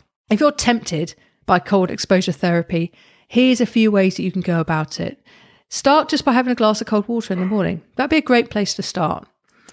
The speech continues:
Next, you could start your day by splashing cold water onto your face. You could take a shower,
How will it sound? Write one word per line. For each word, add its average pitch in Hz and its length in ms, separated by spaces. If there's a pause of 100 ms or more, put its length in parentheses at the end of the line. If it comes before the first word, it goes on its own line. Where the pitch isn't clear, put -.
(420)
Next, 247 500
you 220 120
could 214 160
start 202 360
your 208 100
day 190 240
by 185 140
splashing 190 540
cold 196 240
water 190 300
onto 175 200
your 165 80
face. - 560 (1120)
You 196 120
could - 140
take 202 180
a 190 40
shower, 220 580